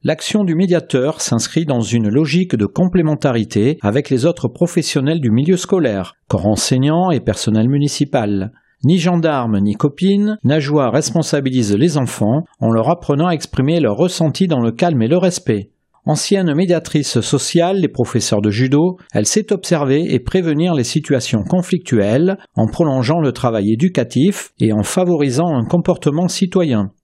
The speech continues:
Najwa s'est rapidement rendue indispensable à un équilibre école-famille qui se trouvait par moments fragilisé. Parlez-vous scolaire ?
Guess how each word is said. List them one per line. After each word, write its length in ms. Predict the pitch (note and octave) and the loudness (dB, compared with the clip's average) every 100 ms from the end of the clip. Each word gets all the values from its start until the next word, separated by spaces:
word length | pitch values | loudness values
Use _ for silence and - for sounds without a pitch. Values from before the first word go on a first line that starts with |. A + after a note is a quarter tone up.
| _ - | _ 0
Najwa 460 | C#3+ D#3+ E3+ G3+ | 0 2 0 0
s'est 160 | G3 C#3+ | 0 0
rapidement 600 | D#3+ F3+ G3 F3 D#3+ C3+ | 0 0 2 2 2 0
rendue 260 | C3 A#2+ A2+ | 2 2 0
indispensable 800 | G#2+ A2 - A2 - D3+ D#3 A#2 | 0 -2 -2 -2 0 -2 0 0
à 40 | |
un 120 | A2 | 2
équilibre 540 | D#3 D#3 D#3+ C3 G#2 - | 0 0 0 0 0 -2
école-famille 1000 | C3 A#2+ A2+ G2+ F#2+ C3 B2 D3+ E3+ F3 - | -2 0 0 0 -2 -2 0 2 0 -2 -4
qui 120 | - | -4
se 120 | A#2+ C#3+ | -2 -2
trouvait 360 | - C#3 F3 | 0 0 2
par 160 | F3+ D#3 | 2 0
moments 300 | D3+ D#3+ F3+ | 2 2 0
fragilisé. 840 | - F#3 E3+ F3 F3+ D3+ G2+ G2 _ _ _ - - _ _ - | 0 0 0 0 0 0 0 -4 _ _ _ -14 -14 _ _ -4
Parlez-vous 420 | D3 D#3 C#3 G#3 | 0 0 0 0
scolaire ? 560 | A3 F#3 D#3+ B2 A#2+ | 0 0 2 2 0